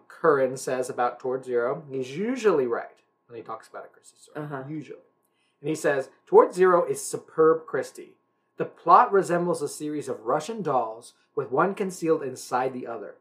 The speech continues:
Speaker 1: The reader is presented with one solution, and within that is another, and behind that yet another. The motivation and clue laying are masterly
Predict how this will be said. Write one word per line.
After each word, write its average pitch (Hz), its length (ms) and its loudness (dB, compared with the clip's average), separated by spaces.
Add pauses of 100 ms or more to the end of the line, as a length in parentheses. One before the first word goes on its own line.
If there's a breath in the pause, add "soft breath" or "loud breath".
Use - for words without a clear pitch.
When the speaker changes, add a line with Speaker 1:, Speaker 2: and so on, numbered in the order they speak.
(380)
Speaker 1:
The 151 80 0
reader 180 260 8
is 180 80 2
presented 135 400 0
with 123 180 -6
one 113 180 -8
solution, 139 560 -4
and 127 100 -16
within 143 380 -4
that 139 220 0
is 156 160 -10
another, 147 480 -4 (160 soft breath)
and 131 100 -16
behind 151 400 -2
that 165 220 -2
yet 143 160 -2
another. 131 380 -8 (280)
The 160 80 -2
motivation 165 640 4
and 135 100 -6
clue 185 220 0
laying 202 280 4
are 123 200 -8
masterly 175 720 -2